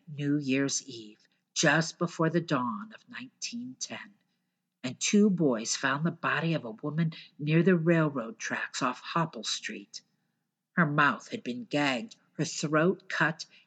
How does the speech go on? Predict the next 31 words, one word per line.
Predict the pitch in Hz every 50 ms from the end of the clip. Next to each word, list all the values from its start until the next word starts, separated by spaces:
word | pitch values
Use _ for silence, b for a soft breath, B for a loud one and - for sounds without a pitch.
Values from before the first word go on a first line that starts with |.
| b -
and | 156 147 131
her | 127 123 123
face | - - - - 156 151 160 175 170 - - - - _ _ _ -
beaten | 160 143 139 - - 170 156 151 156 - _ -
and | 165 156 156 139
bloodied. | 127 135 120 110 104 - - - - _ - _ _ _ _ _ _ _ _ _ _ _ _ _ _ _ _ -
She | - - - 220
was | 185 196 185 185 - - -
Anna | 165 165 165 170 175 185 180 180
Lloyd, | 175 151 143 131 127 117 117 120 120 - _ _ _ _ _ _ _ -
the | 151
thirty-six-year-old | 151 - - - 196 196 202 220 233 214 - - 202 185 - - - - 190 185 180 180 180
secretary | - - - 165 156 - - 127 - - - 123 117 113 - - -
for | - - 160 147
the | 139 135
Wilbur | 131 127 139 160 170 180 180 170 160 180 180 180
Hanna | 165 - - 143 143 147 147 143 143 143
Lumber | 151 143 127 127 131 123 113 107 104 - - -
Company. | - 107 - - - _ _ - _ _ _ _ _ _ -
Anna | 208 220 233 240 262
had | 214 - 233 180
left | 180 151 151 151 160 - -
work | 139 123 139 131 120 113 - -
at | 131 - -
five | - - 156 147 160 175 170
thirty | - - 160 151 151 151 143
P | 147 - - - 139
M | 131 131 131 131 135
the | 131
night | 123 117 120 123 117 - -
before, | 123 120 - - - 110 107 - - -